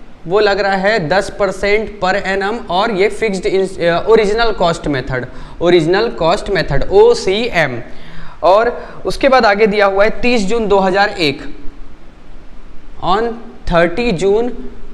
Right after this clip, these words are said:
two thousand one, तीस जून दो हज़ार एक, machine was found to be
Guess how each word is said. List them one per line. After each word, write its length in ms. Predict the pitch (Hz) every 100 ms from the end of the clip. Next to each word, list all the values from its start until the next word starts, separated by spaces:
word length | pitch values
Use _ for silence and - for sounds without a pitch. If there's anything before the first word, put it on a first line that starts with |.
| -
two 200 | 220 240
thousand 680 | 240 185 170 170 175 202 240 - -
one, 280 | 139 139 120 -
तीस 220 | 233 240
जून 220 | 180 214 190
दो 120 | 196
हज़ार 280 | 190 185 185
एक, 320 | 185 220 - - - -
machine 420 | 175 190 254 254 220
was 220 | 233 - 214
found 280 | 196 226 202
to 80 | 196
be 160 | 208